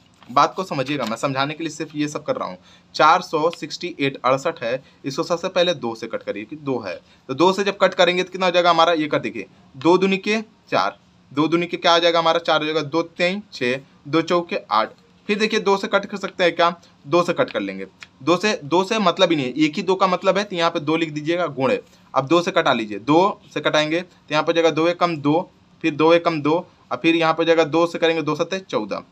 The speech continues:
ठीक है ना, दो सत्ते चौदह, फिर से ये दो बार में कट जाएगा, फिर गुणे कर लीजिएगा, फैक्टराइज ही करते रहिएगा, ठीक ना। यहाँ पे सत्रह किससे कट जाएगा, तेरह नवा एक सौ सत्रह,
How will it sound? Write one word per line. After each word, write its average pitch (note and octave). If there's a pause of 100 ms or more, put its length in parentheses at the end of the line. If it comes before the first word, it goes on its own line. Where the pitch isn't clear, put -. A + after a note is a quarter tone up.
(260)
ठीक C#3
है D#3+
ना, F3
दो D3+
सत्ते E3+ (320)
चौदह, A#2 (260)
फिर E3+
से F#3
ये F#3
दो D3+
बार D3+
में D#3+
कट B2+
जाएगा, F#2 (280)
फिर E3
गुणे D3
कर B2+
लीजिएगा, G#2 (340)
फैक्टराइज F3
ही G3
करते D3
रहिएगा, A2+
ठीक E3
ना। E3+ (320)
यहाँ E3
पे F#3
सत्रह G3+
किससे G#3
कट G#3
जाएगा, G3+
तेरह G3
नवा F#3+
एक F#3+
सौ F#3+
सत्रह, C3